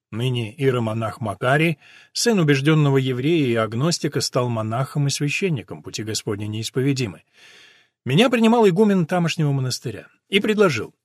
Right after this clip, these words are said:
«А знаете что, Георгий Иванович, я могу вас крестить, если вы захотите».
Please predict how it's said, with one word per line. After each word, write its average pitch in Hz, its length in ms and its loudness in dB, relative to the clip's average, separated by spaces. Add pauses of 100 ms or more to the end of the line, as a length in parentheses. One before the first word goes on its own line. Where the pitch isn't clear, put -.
(520)
«А 104 120 0
знаете 180 460 2
что, - 260 4
Георгий 113 460 0
Иванович, 87 580 -6
я 170 240 2
могу 233 300 2
вас 202 240 0
крестить, - 580 -4
если 117 300 -6
вы 104 100 -6
захотите». 104 560 -10